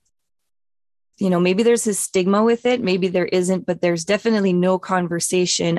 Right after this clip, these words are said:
about taking your life back to save your life because you're not feeling well. And the decision I made seven years ago, I was working a desk job, is quite different than what I'm doing today, where I'm physically active and I've moved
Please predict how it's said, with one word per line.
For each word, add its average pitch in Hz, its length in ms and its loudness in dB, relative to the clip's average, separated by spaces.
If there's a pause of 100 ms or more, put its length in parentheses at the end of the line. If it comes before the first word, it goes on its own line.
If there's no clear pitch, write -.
about 170 480 0 (800)
taking 240 400 2
your 202 100 2
life 185 300 2
back 180 380 0 (500)
to - 80 -6
save 208 380 2
your 185 160 2
life 165 540 -2 (120)
because 220 300 0
you're 208 120 2
not 190 220 2
feeling 185 420 0
well. 156 300 -4 (300)
And 196 100 0
the 196 60 2
decision 208 440 0
I 190 80 2
made 180 240 0
seven 175 360 0
years 208 300 2
ago, 175 400 0 (300)
I 180 100 0
was 175 160 0
working 175 280 -2
a 170 60 0
desk 202 380 -4
job, 170 400 0 (640)
is 185 240 -2 (160)
quite 254 300 -2
different 202 480 0
than 185 160 0
what 185 160 2
I'm 180 120 0
doing 185 240 0
today, 180 580 0 (240)
where 190 160 -2
I'm 180 280 0
physically 196 500 -2
active 190 520 -2
and 180 140 0
I've 175 180 -2
moved 185 560 0